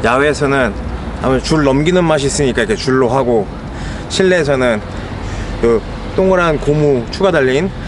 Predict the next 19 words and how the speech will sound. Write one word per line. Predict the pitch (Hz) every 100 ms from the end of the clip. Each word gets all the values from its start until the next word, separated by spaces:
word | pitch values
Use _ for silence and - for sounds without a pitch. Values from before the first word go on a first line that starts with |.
| -
줄넘기로 | 147 165 160 165
하고, | 131 156 143 - - - - - -
실내에서 | - 190 175 143 131 120 - - - - - -
공간 | - 175 175 165
제약 | 139 139
없이. | 127 117 135 107 - - - - - - - -
아, | 127
자, | 135 113 - - - - - 120
야, | 113
말하지 | 123 147 143
마. | 117 107
야, | 117 107 - - - - - - -
운동해. | 185 196 175 131 -
담백하게 | - 151 196 - 185
운동해, | 156 151 147
담백하게. | - 143 156 160 135 139 - - - - - - - - - - - - - - - - - - - - - - - - - - - - - - - - - - -
다리가 | 156 170
풀렸어. | 165 - 214 175 -
<laughs> | -